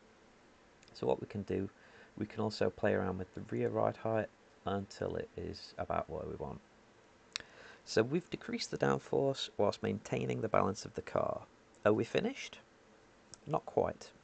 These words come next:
There's another trick we can use to increase our top speed. If we lower the car as much as possible, it will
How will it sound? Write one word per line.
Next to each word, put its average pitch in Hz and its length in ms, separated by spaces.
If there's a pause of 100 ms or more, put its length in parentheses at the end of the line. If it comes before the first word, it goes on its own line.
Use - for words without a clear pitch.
(720)
There's 123 180
another 139 300
trick - 360
we 98 100
can 95 240
use 92 220
to - 100
increase 98 400
our 90 100
top - 220
speed. - 420 (720)
If - 240
we 110 100
lower 110 360
the - 100
car 98 360
as 98 120
much 101 220
as 113 80
possible, 98 520 (200)
it - 140
will 104 140